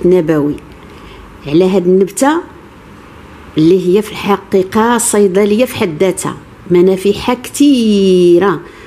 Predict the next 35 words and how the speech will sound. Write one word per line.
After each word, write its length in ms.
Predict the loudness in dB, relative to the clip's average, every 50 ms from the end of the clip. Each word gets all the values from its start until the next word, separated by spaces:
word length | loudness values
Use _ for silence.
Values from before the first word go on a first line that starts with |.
| -20 -10 -4
وانا 220 | 0 0 2 2
ما 140 | 2 0 -2
غنقول 360 | -2 -2 -4 -2 0 0 0
لكمش 320 | 0 0 -2 -4 -4 -2 0
المنافع 460 | 0 2 2 0 0 0 -2 -2 0
ديالها 340 | 0 0 2 2 2 2 2
لان 360 | 0 0 0 0 0 0 0
غت-، 360 | 0 -2 -6 -6 -8 -8 -4
آه، 140 | -4 -4 -2 -2 -4 -4 -4
خاصني 340 | -4 -8 -6 -4 0 0 0
شحال 240 | 0 -2 -2 0 2
من 140 | 2 2 2
فيديو 300 | 2 0 0 2 -2 -2
عاد، 280 | -2 -2 -2 -2 -4 -2 -2
عاد 480 | -4 0 0 0 -2 0 0 0 0 0 0
نوفي 360 | 0 0 0 -2 -4 -6 -6
حق 300 | -4 -4 -10 -10 -6 -6
هاد 280 | -6 -4 -2 -2 0 2
النبتة. 460 | 2 2 0 -2 -4 -4 -4 -4 -4 -6 -12 -20 -20 -20 -14 -6
شوفوا 280 | -4 -4 0 0 0
غير 120 | 0 0 -2
في 80 | 0
الانترنت 680 | 0 0 0 0 0 -2 -2 0 0 0 0 0 0 -2
وغادي 240 | -2 -2 0 -2 -2
تشوفوا 460 | -4 0 -2 -2 -2 0 0 -2 -2 -2 -6 -16 -20 -20 -20 -20 -20 -20 -20 -20 -6 -4
الفوائد 600 | -4 -4 -2 0 0 0 0 0 0 -2 -2 -2
ديال 260 | 0 0 0 0 0 -2
هاد 140 | -2 0
النبتة. 500 | 2 2 2 2 0 -2 -2 -2 0 2
ها 20 | 2
هي 160 | 2 0 0
كتشوفوا 460 | 0 -2 -4 -2 -4 -6 -4 -4 -8
فيها 180 | -4 -2 -2 -2
كي 160 | -2 -6 -4
دايرة، 400 | -2 -2 0 0 0 0 -2